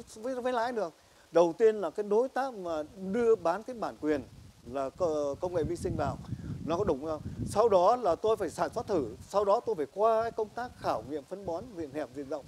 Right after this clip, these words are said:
theo đúng yêu cầu của Bộ Nông nghiệp. Và khi mà chất lượng phân bón nó đáp ứng được tăng năng suất trên mười phần trăm hoặc là nó tăng hiệu quả kinh tế trên mười phần trăm thì lúc đó nhà nước ta mới cho phép sử dụng cái loại phân bón này trên trường.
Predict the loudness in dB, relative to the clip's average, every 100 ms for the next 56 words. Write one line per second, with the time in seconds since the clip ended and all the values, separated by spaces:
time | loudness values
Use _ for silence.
0 | -6 -2 -2 0 0 0 -4 -4 -6 -4
1 | -6 -6 -12 -18 -10 0 0 2 -2 0
2 | -4 -4 2 2 2 -4 -6 -2 -2 -2
3 | -10 -20 -20 -20 -18 -18 -20 -8 -2 0
4 | 0 0 0 4 2 2 -6 -6 0 2
5 | 4 2 2 -2 -2 -2 2 0 0 -2
6 | -4 -8 -10 -4 6 6 6 0 0 -2
7 | -4 -4 0 0 0 -4 -2 -2 0 0
8 | 0 -2 -2 -2 -4 -2 0 0 2 2
9 | 2 0 -2 -2 -4 -4 0 0 0 -4
10 | -6 -4 -4 -4 -6 -6 -8 -8 -8 -6
11 | -6 -6 -10 -8 -6